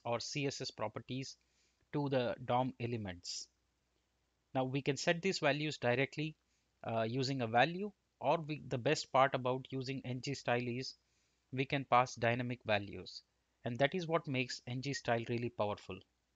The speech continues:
The syntax for writing is we will write the N G style directive in the square brackets, and then we will pass the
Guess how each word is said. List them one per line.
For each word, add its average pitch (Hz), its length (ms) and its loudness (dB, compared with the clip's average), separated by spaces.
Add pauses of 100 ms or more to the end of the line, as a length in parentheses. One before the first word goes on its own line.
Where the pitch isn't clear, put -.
(960)
The 127 80 -4
syntax 220 400 2
for 190 100 4
writing 143 400 4
is 131 280 -2 (380)
we 139 140 0
will 151 140 0
write 139 320 4
the 143 200 -4
N 139 180 -2
G 156 120 -2
style 123 300 2
directive 117 560 -2 (100)
in 120 120 -10
the 120 100 -4
square 127 340 0
brackets, 131 640 -2 (840)
and 131 140 2
then 156 300 4
we 147 100 2
will 139 140 2
pass 120 380 4
the 147 280 0